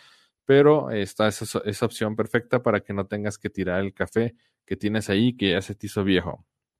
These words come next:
Otra de las opciones, <laughs> aquí no me voy a meter mucho, esto es utilizar de exfoliante. Eh, por ejemplo, aquí en la casa, mi esposa lo utiliza como exfoliante de la cara, también sirve muy bien.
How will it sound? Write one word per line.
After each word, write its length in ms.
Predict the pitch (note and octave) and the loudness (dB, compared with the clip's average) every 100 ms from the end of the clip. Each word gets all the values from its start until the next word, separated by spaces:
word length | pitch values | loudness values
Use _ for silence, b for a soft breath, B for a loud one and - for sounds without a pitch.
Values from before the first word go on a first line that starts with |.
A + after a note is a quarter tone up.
| _ _ _ _ _ _ - b b b b - | _ _ _ _ _ _ -16 b b b b 0
Otra 280 | C#3+ E3+ E3+ | 4 8 10
de 80 | |
las 180 | D#3 - | 8 6
opciones, 440 | B2 - D3+ D3+ C#3 | 2 0 -2 0 0
<laughs> 520 | - - F3 C3+ - b b - | -4 -4 -2 -2 -6 b b -4
aquí 220 | B2 C#3+ | -2 0
no 100 | C#3+ | 2
me 60 | C3+ | 4
voy 120 | C#3 | 4
a 60 | |
meter 320 | C3+ A2+ A#2+ A#2 | 4 2 0 0
mucho, 340 | A#2 A#2 C#3+ | -2 -4 -4
esto 260 | C#3 C#3+ B2+ | -2 -4 -4
es 80 | A#2 | -6
utilizar 560 | A2+ A2+ G#2 A#2+ A#2 | -6 -4 -2 2 2
de 60 | C3 | 2
exfoliante. 720 | C3+ - G2 G#2+ G#2 C#3+ C#3 b b b _ | 0 0 2 0 -2 -4 -4 b b b _
Eh, 220 | G2+ G2 | -6 -4
por 160 | G2 G#2+ | -2 -2
ejemplo, 320 | G#2+ G#2 A#2+ | 0 0 0
aquí 180 | A2 A#2+ | 2 0
en 60 | |
la 140 | A#2 - | 0 2
casa, 400 | A#2 A2 C3+ B2+ | 0 2 -2 -4
mi 160 | A2 | -6
esposa 340 | F#2+ - G#2+ A#2 | -8 -6 -4 0
lo 80 | A2 | -2
utiliza 480 | - F#2+ G2 A2+ | -2 -6 -2 -2
como 240 | G#2 G#2 F#2+ | -2 -4 -4
exfoliante 560 | - G2 F#2 G2 A2 | -4 -2 -2 -2 -2
de 120 | G2+ F#2+ | 0 0
la 100 | F2 | 0
cara, 340 | A2+ B2 C#3 | 2 2 2
también 260 | A2 G#2 G#2+ | 0 0 0
sirve 300 | A#2 A2 G#2+ | 2 4 2
muy 280 | G#2 G#2 | 2 0
bien. 340 | G2+ A#2+ C#3+ | 4 4 4